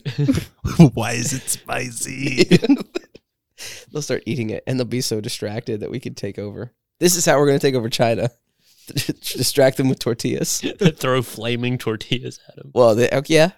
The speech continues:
Speaker 2: I mean, they could <laughs> throw, some could be flaming. As long as we get a panda out of the deal, I'm in.
Speaker 3: Okay.
Speaker 2: All right.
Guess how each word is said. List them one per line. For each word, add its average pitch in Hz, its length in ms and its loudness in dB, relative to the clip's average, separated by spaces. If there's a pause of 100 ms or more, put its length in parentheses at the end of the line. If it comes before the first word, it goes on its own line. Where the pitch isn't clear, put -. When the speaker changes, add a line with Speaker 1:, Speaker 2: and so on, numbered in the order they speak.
Speaker 2:
I 135 60 -6
mean, 135 160 0
they 151 80 0
could 160 240 -4
<laughs> - 0 -
throw, 202 200 -4
some 135 280 2
could 147 140 0
be 160 80 4
flaming. 139 460 0 (280)
As 120 120 -6
long 139 140 4
as 214 80 2
we 208 80 2
get 165 100 4
a 117 40 2
panda 131 320 0
out 135 160 0
of 135 80 -4
the 156 60 -8
deal, 147 240 -4
I'm 107 140 -6
in. 104 200 -8 (240)
Speaker 3:
Okay. 104 300 -14 (200)
Speaker 2:
All 110 100 -4
right. 90 160 -10